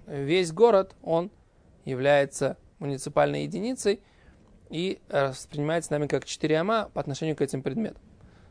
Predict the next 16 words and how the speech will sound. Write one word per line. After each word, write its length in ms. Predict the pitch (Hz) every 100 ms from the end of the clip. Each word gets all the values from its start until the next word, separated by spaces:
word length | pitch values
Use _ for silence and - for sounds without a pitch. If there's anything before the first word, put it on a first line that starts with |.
| _
И, 240 | - 139 -
э, 380 | 165 143 135 139
сказали, 380 | - 165 220 202
что 140 | -
в 40 | -
Шулхан 300 | 151 156 185
Арухе 340 | 185 - 139
есть 340 | 139 151 - - - _ _
на 160 | - 220
эту 140 | 165
тему 260 | - 170 156
сугия, 580 | - 175 202 269 226 - _ -
нужна 380 | 165 139 151 160
ли 180 | 160 - _
ограда. 680 | 220 139 139 135 143 214 - - - - _ _ -
Это 360 | - - 147